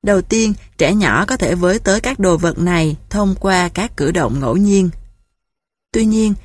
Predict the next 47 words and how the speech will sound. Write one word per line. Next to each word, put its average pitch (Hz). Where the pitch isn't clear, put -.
khi 214
các 240
cử 160
động 147
ngẫu 110
nhiên 208
này 165
mang 185
lại 135
các 220
đáp 202
ứng 196
dễ 160
chịu, 123
trẻ 135
sẽ 185
thực 170
hiện 127
chúng 165
một 185
cách 214
có 160
mục 220
đích. 202
Duy 233
trì 185
tiếp 254
xúc -
thể -
chất 262
với 175
trẻ 175
sơ 202
sinh 196
và 165
trẻ 120
nhỏ 160
trong 185
các 208
tương 180
tác 220
xã 143
hội 139
là 156
rất 170
cần 156
thiết. 208